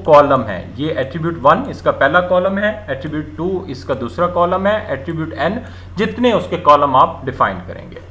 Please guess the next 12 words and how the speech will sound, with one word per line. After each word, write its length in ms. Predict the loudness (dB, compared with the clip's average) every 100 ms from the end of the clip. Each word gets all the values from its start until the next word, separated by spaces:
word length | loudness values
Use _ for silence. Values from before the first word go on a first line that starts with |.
| -4
Attributes 480 | -2 -2 -2 -4 0
क्या 120 | 2
है? 120 | 2 2
Column। 320 | 4 4 2 -8 -14 -18 -18 -6 -2
Degree 320 | 2 4 8
of 280 | 10 8 6 -2 -12 -6
relation, 440 | 0 0 0 -2 -4 -8 -2 2
number 240 | 2 6
of 200 | 6 6
attribute। 440 | 0 -8 -16 -16 -18 -18 -20 -20 -20 -20 -18 -18 -20 -20 0 4
भाई 160 | 4
एक 420 | 4 4 4 2